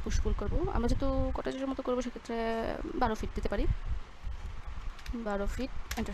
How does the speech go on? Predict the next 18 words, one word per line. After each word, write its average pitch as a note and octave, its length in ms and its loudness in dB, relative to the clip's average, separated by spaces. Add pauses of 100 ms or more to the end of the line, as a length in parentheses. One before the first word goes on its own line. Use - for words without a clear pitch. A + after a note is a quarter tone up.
(100)
নর্মাল A3 380 6
বাসা A3+ 200 8
বাড়িতে A3+ 200 6
আমরা A3 180 6
দশ - 100 -2
ফিট B3 100 6
দিয়ে F#3+ 120 8
থাকি, A#3+ 240 -2
but - 140 0
কটেজটা G3+ 400 2
যেহেতু G3+ 300 4
ফ্লোর, G3+ 440 6 (120)
গ্রাউন্ড G#3 220 6
ফ্লোর G#3 160 -2
থেকে G3+ 120 -2
একটু G3 120 -6
উঁচা G#3 220 4
হবে, F#3+ 260 0